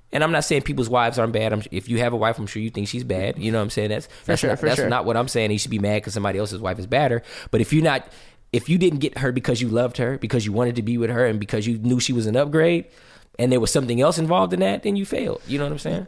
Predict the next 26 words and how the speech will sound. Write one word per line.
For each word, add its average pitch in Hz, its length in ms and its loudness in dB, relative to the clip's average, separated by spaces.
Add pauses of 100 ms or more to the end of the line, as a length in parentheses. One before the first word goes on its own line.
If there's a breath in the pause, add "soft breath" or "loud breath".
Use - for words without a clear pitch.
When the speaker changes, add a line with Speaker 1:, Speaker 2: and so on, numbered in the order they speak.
Speaker 2:
Yeah, 185 340 2
I - 80 0
think 208 280 0
the 170 60 -2
point 220 360 0
is, 147 200 0
is, 147 360 -6
and 139 260 -4
I 156 80 -2
think 156 160 0
you 156 100 0
make 147 220 0
it - 320 -2
a, 147 160 0
a 143 140 -2
great 156 240 0
point, 127 240 0
is 147 160 -2
like, 147 240 -2 (280 soft breath)
man, 170 200 0
you 170 80 -4
gotta 175 300 0
find 156 380 0
contentment 147 600 -2
and 143 140 -2
peace 170 420 -4